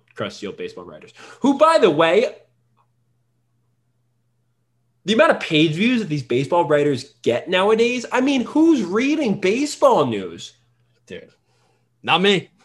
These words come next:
Speaker 2: <laughs> I'm sure you probably come across an article by accident in your
Speaker 1: But
Speaker 2: sports
Speaker 1: s-,
Speaker 2: business journal.
Speaker 1: no, I read the headline on Twitter, probably.
Speaker 2: Yeah.
Speaker 1: There were probably more people in,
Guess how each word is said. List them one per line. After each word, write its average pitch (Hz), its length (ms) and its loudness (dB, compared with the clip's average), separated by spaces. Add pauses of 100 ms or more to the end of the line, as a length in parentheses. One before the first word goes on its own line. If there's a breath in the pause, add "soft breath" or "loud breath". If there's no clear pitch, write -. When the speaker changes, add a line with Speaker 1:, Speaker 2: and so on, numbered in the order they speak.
Speaker 2:
<laughs> - 840 -10
I'm 175 180 0
sure 208 200 2
you 180 240 0
probably 180 320 2
come 185 200 -2
across 170 360 0
an 147 60 -8
article 156 360 0
by 123 200 -2
accident 113 640 -6
in 160 140 -6
your 135 100 -4
Speaker 1:
But 196 160 0
Speaker 2:
sports - 240 -2
Speaker 1:
s-, 135 60 0
Speaker 2:
business 156 240 -4
journal. 110 280 0
Speaker 1:
no, - 40 4
I 123 60 2
read 156 200 2
the 165 100 0
headline 165 420 -2
on 101 180 -6
Twitter, 190 400 0
probably. 113 640 -2
Speaker 2:
Yeah. - 260 -8
Speaker 1:
There 339 100 0
were - 60 -4
probably 285 240 2
more 170 300 0
people 196 380 -2
in, 147 220 -2